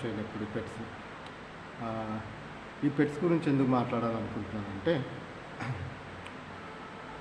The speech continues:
చాలామంది ఈ పెట్స్ కోసం, తమ పెంచుకునే జంతువుల కోసము తల్లిదండ్రులను, భార్యను,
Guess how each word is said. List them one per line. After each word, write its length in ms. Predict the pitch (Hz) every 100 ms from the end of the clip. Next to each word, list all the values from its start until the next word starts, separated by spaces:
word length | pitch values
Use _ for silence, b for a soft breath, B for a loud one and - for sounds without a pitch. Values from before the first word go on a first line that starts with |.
| - - - - 143
చాలామంది 680 | 147 156 147 131 123 123 180 - - - - - - - - - - - - - - - - - - - - - 147
ఈ 140 | 143 139
పెట్స్ 480 | 139 151 - -
కోసం, 300 | 147 123 135 - - - - - - - - -
తమ 120 | 123
పెంచుకునే 600 | 120 131 147 147 - 151
జంతువుల 480 | 123 123 131 143 143
కోసము 540 | 135 107 104 110 113 175 - - - - - - - -
తల్లిదండ్రులను, 960 | 135 143 139 - 214 151 131 135 143 160 - - - - - - - - - - - - - 123 107
భార్యను, 540 | 120 123 123 120 127